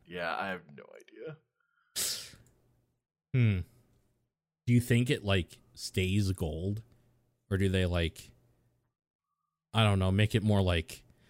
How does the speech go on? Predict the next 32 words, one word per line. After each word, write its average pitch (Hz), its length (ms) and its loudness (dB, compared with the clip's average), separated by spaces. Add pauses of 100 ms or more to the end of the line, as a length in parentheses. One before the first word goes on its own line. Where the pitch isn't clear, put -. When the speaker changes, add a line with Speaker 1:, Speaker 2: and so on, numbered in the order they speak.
(160)
Speaker 2:
do 135 120 4
they 147 140 8
do, 139 320 6
like, 143 300 2
a 120 80 2
weird, 104 400 2
creepy, 98 540 -2
like, 90 260 -2 (220)
J-horror, 101 1000 0
like, 85 380 -2 (160)
just 92 260 -4
white 92 500 -4
blank 90 360 -4
face 82 500 -6
or 98 120 -2
something? 117 600 2 (1600)
Like, 95 240 -4
do 101 100 2
they 101 140 2
Speaker 1:
Yeah. 92 120 -4 (240)
Speaker 2:
go 92 180 -4
with 95 240 -2
that, 98 320 0
or 98 100 -2
do, 92 280 0 (340)
does 98 160 0
it 104 80 0
stay 101 240 -2
kind 95 200 -2
of, 85 120 -4
like, 82 300 -6 (1000)
gold 80 540 -4